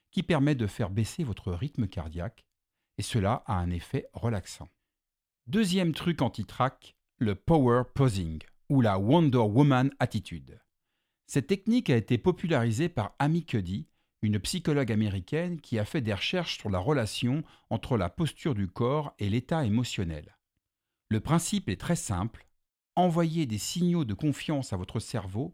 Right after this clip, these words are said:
par votre attitude corporelle. Concrètement, avant de prendre la parole, en coulisses par exemple, si vous êtes sur un événement, mettez-vous en position de Wonder Woman,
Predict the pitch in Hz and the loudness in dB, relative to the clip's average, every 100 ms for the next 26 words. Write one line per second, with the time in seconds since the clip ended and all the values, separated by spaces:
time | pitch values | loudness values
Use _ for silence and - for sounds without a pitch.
0 | _ 98 95 - 156 - 113 175 - 147 | _ -4 -4 -6 -6 -6 -8 -8 -6 -6
1 | - 101 78 73 _ _ _ _ _ _ | -2 -4 -4 -12 _ _ _ _ _ _
2 | _ _ _ _ _ 214 220 147 117 147 | _ _ _ _ _ 0 2 0 2 2
3 | 170 208 - - 131 170 127 110 180 170 | 2 0 -4 0 4 4 4 2 2 2
4 | 110 110 92 98 151 151 - 92 - 151 | 2 0 -2 -2 -2 -6 -8 -6 0 0
5 | 214 - 95 95 98 131 180 85 - 87 | 0 -4 -4 -2 -2 -2 -2 -4 -8 -6
6 | 92 98 - 90 87 87 107 139 170 - | -6 -8 -8 -6 -4 -2 0 0 -2 -10
7 | _ _ _ _ _ _ _ 175 226 214 | _ _ _ _ _ _ _ 0 4 2
8 | 185 233 127 - 208 160 139 - 147 175 | 4 4 4 2 -2 0 -2 0 0 2
9 | 113 95 127 147 123 147 120 113 117 92 | 0 4 6 6 6 4 4 6 6 4
10 | 78 76 | 0 -8